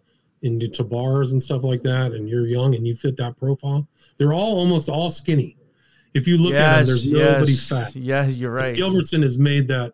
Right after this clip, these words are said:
Speaker 1: conclusion, too.
Speaker 2: All
Speaker 1: It's
Speaker 2: the
Speaker 1: like,
Speaker 2: same
Speaker 1: when
Speaker 2: type
Speaker 1: he
Speaker 2: of
Speaker 1: wa-
Speaker 2: body type.
Speaker 1: Yeah, so Gilbertson and Gannon went on Doctor Phil and Doctor Oz when the Oxygen series came, series came out. So I suggest people check those, those interviews as well. But the, like, Gilbertson showed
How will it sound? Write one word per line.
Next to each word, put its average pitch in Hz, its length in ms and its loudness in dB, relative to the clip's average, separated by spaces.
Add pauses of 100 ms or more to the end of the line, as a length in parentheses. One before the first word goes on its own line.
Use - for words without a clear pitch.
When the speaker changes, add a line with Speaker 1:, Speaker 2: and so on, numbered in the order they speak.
(100)
Speaker 1:
conclusion, 120 580 -2
too. 123 220 0
Speaker 2:
All 147 140 0
Speaker 1:
It's 120 100 -4
Speaker 2:
the - 80 -4
Speaker 1:
like, 147 80 -6
Speaker 2:
same - 0 -
Speaker 1:
when 123 100 -4
Speaker 2:
type 151 80 2
Speaker 1:
he 208 80 -2
Speaker 2:
of 190 60 0
Speaker 1:
wa- 151 60 0
Speaker 2:
body 127 280 -6 (120)
type. 95 240 -16 (880)
Speaker 1:
Yeah, 135 120 -2
so 147 180 -2
Gilbertson 202 640 0
and 131 260 0
Gannon 147 380 0
went 135 280 0
on 120 640 -2 (360)
Doctor 143 320 -2
Phil 160 420 -2
and 123 80 0
Doctor 127 440 -6
Oz 120 380 -4
when 117 120 -8
the 113 100 -12
Oxygen 120 500 -6
series 120 360 -2
came, 127 280 -6
series 131 360 -6
came 127 220 -4
out. 123 220 -10 (260)
So - 140 -4
I 127 40 -2
suggest 127 480 -4
people 123 240 -2
check - 240 -6
those, 117 340 -8 (100)
those 120 260 -6
interviews 117 440 -6
as 107 120 -12
well. 120 320 -6 (480)
But 127 280 -2
the, 131 280 2
like, 120 400 -4
Gilbertson 151 520 0
showed 131 540 0